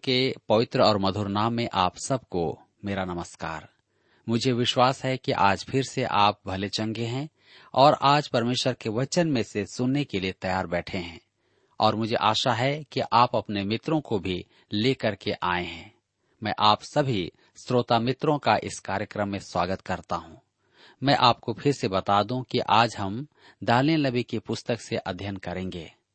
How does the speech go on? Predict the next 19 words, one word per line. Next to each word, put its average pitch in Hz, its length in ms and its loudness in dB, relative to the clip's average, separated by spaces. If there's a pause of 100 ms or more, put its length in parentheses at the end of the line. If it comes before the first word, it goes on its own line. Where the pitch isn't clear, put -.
(100)
जैसा 113 340 0
कि 120 180 -6
आप 95 260 0
सबको - 380 -4
मालूम 85 400 -2
है, 131 200 -4 (320)
हम 156 220 2
सब 107 380 -2
इन 101 180 -2
दिनों 92 360 -2 (320)
दानियल 139 440 2
नबी 131 160 -2
की 123 180 -4
पुस्तक - 420 -6
से - 160 -4
अध्ययन 101 460 -6
कर 85 200 -4
रहे 87 240 -4
हैं। 82 260 -16